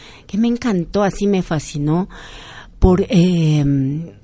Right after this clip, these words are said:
por el montaje, ¿no? De una historia que es, que llega al mismo punto,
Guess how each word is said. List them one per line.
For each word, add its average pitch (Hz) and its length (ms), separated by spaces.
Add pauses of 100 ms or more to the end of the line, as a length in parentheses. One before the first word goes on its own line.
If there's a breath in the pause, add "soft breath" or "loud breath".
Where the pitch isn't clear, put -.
(140)
por 185 140
el 180 100
montaje, 170 720
¿no? 151 160
De 170 100
una 180 140
historia 202 600
que - 120
es, - 240 (160)
que 180 80
llega 185 320
al 185 140
mismo 175 340
punto, 190 460